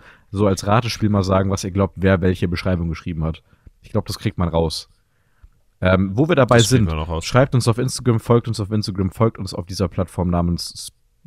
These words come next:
Speaker 1: wo auch immer ihr uns gerade hört, sei es Spotify, Apple Music oder so. Ähm, beziehungsweise Amazon Music oder Apple Podcasts.
Speaker 2: Genau,
Speaker 1: Oder im
Speaker 2: richtig.
Speaker 1: R S S-Feed. Wir haben lange nicht mehr die
Speaker 2: Premium.
Speaker 1: R S S-Feed-Menschen gemobbt.
Speaker 2: Ja,
Speaker 1: Ähm,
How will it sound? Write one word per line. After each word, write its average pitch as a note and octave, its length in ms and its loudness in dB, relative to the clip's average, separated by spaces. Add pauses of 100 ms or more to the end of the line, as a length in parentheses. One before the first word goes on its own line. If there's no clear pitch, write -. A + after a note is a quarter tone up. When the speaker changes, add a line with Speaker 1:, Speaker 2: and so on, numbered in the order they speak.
Speaker 1:
wo G2+ 300 0
auch A#2+ 80 0
immer B2 180 2
ihr G#2 100 -2
uns G2+ 140 -4
gerade G2 220 0
hört, G2+ 160 0
sei G2+ 100 0
es F2 80 0
Spotify, F2+ 380 -6
Apple F2 240 -4
Music F2 320 -4
oder E2 140 -4
so. F#2+ 240 -4 (760)
Ähm, E2 960 0
beziehungsweise F2 480 -2
Amazon F#2+ 380 0
Music F2 260 0
oder E2 180 -4
Apple F2+ 180 -6
Podcasts. - 680 -6 (540)
Speaker 2:
Genau, E2+ 240 -2
Speaker 1:
Oder G2 140 4
im F#2 80 2
Speaker 2:
richtig. - 80 -2
Speaker 1:
R G2 60 2
S F2+ 120 -2
S-Feed. A2+ 440 0
Wir G#2 100 4
haben F#2+ 180 2
lange G2 320 4
nicht F#2 160 -2
mehr F#2 100 2
die F#2 120 0
Speaker 2:
Premium. F2 100 2
Speaker 1:
R F2 220 -2
S E2+ 120 -2
S-Feed-Menschen E2+ 560 -2
gemobbt. E2 400 -2 (1300)
Speaker 2:
Ja, F2 280 0
Speaker 1:
Ähm, F#2 100 4